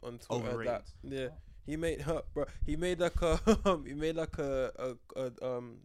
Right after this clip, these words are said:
Speaker 1: he put a series of tweets and he was talking about, like, Hollywood needs to allow for more, like, creative mistakes, like, allowing people to just make content that, like, might not do well, but just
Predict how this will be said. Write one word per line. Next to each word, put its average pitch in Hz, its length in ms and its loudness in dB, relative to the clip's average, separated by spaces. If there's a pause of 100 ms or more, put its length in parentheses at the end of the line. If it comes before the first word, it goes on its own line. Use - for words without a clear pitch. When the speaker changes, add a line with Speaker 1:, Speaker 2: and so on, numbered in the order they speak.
Speaker 1:
he 131 100 -12
put - 200 -10
a 131 40 -8
series 147 280 -4
of 127 100 -8
tweets - 280 -10
and - 20 -12
he 127 60 -8
was 123 100 -10
talking 135 240 -10
about, 123 240 -4
like, 123 240 -4 (400)
Hollywood 143 420 0
needs 135 300 -6
to 127 140 -6
allow 127 260 -2
for - 160 -16
more, 123 300 -4
like, 120 320 -4
creative 135 540 -6
mistakes, 139 680 -8 (360)
like, 127 200 -2
allowing 156 340 2
people 156 260 -8
to 139 160 -14
just 127 240 -14
make 143 380 -2 (180)
content 139 440 -8
that, 127 220 -4
like, 120 280 -6
might 131 240 -6
not 113 160 -12
do 131 180 -10
well, 131 300 -2
but 113 160 -12
just - 320 -14